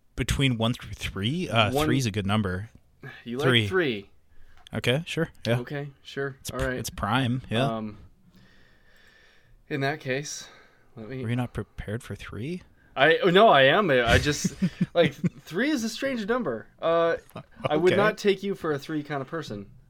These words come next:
Speaker 1: Oh, thanks.
Speaker 2: Um,
Speaker 1: I appreciate that.
Speaker 2: that's, uh, that's a, that's a compliment.
Speaker 1: Yeah, no, no, I, I, I know.
Speaker 2: Um,
Speaker 1: That's fine.
Speaker 2: All right, well, here we go.
Speaker 1: Uh-huh.
Speaker 2: And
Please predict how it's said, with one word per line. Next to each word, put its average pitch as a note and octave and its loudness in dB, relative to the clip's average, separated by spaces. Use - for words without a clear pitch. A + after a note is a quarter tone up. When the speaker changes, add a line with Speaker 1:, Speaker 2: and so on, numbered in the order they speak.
Speaker 1:
Oh, F3 -2
thanks. F#3 -2
Speaker 2:
Um, A#2+ -8
Speaker 1:
I A#2 -4
appreciate B2 -8
that. A#2+ -10
Speaker 2:
that's, C#3 -8
uh, B2+ -4
that's C3+ -8
a, C#3+ -6
that's C3 -10
a C3 -20
compliment. G#2+ -12
Speaker 1:
Yeah, G3 0
no, D#3+ 2
no, D3+ 2
I, A2 2
I, A#2+ -2
I A2+ -2
know. B2 -2
Speaker 2:
Um, A2 -8
Speaker 1:
That's G#2+ -6
fine. G#2 -6
Speaker 2:
All B2 -14
right, B2+ -12
well, A#2 -14
here A#2 -12
we A2+ -10
go. G#2 -12
Speaker 1:
Uh-huh. A2+ 0
Speaker 2:
And G2+ -14